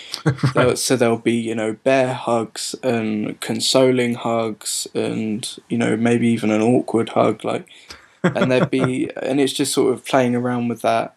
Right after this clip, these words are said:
Speaker 2: I think the only concept that I was really passionate about implementing was a sort of tribute to, I say tribute to, I think a lot of the time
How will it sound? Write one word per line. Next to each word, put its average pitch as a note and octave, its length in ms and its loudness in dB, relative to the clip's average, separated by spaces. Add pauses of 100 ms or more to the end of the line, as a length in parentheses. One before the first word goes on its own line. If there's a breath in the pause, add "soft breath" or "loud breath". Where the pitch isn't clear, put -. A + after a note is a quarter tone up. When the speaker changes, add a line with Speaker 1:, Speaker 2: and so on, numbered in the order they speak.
Speaker 2:
I C3 80 4
think E3+ 220 0
the E3 100 4
only D#3+ 160 4
concept C#3+ 460 -2
that A2+ 100 2
I A2+ 100 4
was B2 200 0
really B2+ 240 2
passionate B2+ 400 -2
about A2+ 240 2
implementing B2+ 760 0
was A#2 360 0
a A#2+ 180 4
sort G2+ 180 0
of - 60 -6
tribute C3 420 -2
to, A#2 480 -2 (380 loud breath)
I D3+ 40 2
say G3 220 4
tribute D3+ 460 0
to, C3 200 4
I C3 40 4
think F3 260 -2
a C#3 60 4
lot D3 180 4
of C3+ 120 0
the C3+ 60 -6
time C3 380 0